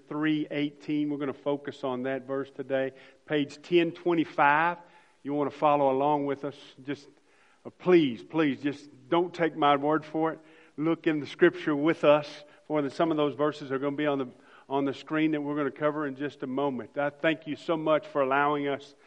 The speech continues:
uh, last week to be gone a little bit. We went to, uh, Nashville and then up to Louisville, Kentucky. And on the way between Nashville and Louisville, Kentucky, the, on I sixty-five, there is a stretch there at Bowling Green, Kentucky,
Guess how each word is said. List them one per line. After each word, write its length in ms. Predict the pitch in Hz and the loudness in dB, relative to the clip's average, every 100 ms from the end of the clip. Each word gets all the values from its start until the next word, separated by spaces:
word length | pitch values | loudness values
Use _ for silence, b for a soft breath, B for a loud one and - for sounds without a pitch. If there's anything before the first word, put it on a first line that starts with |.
| b b b | b b b
uh, 120 | 131 | 0
last 320 | 139 147 143 | 4 4 2
week 220 | 151 147 - | -4 -4 -4
to 40 | |
be 160 | 151 139 | -2 0
gone 440 | 147 147 156 151 | 4 4 4 2
a 40 | |
little 180 | 147 147 | 0 -2
bit. 320 | 135 151 156 | -2 -2 -2
We 120 | 151 151 | -4 -4
went 340 | 147 151 151 | -2 -4 -6
to, 300 | - 151 135 | -4 -2 -2
uh, 140 | 127 110 b b b | -4 -4 b b b
Nashville 680 | 131 165 160 - 160 156 147 | 2 4 4 0 2 2 2
and 100 | 135 | 0
then 140 | 135 | 0
up 160 | 143 143 | -2 -2
to 80 | 143 | -4
Louisville, 400 | 156 156 139 147 | -2 -2 -2 -4
Kentucky. 600 | 151 135 - 147 156 139 | -6 -6 -2 -2 -2 -2
And 80 | 131 | 2
on 200 | 170 170 | 2 2
the 60 | |
way 420 | 131 175 202 175 - B B B | 0 6 6 6 0 B B B
between 460 | 156 - 185 170 156 | -4 4 6 8 6
Nashville 560 | 180 180 - 185 170 | 4 2 2 2 4
and 100 | 156 | 2
Louisville, 360 | 165 170 156 156 | 4 2 2 -4
Kentucky, 480 | 147 139 180 156 135 | -6 0 0 0 -6
the, 140 | 139 B B B | -8 B B B
on 160 | 147 | 2
I 160 | 151 165 | 4 4
sixty-five, 800 | 147 185 - 147 - 185 165 143 | 2 -4 -4 -10 -2 2 2 0
there 160 | 165 175 | 0 0
is 120 | 135 | 0
a 60 | 131 | -6
stretch 560 | - - 196 180 - | -8 4 4 4 2
there 200 | 165 147 | 0 2
at 120 | 147 143 | 2 2
Bowling 320 | 180 170 147 | 2 2 0
Green, 240 | 165 165 | 0 -2
Kentucky, 580 | - 139 - 196 - | -4 -12 -6 -6 -6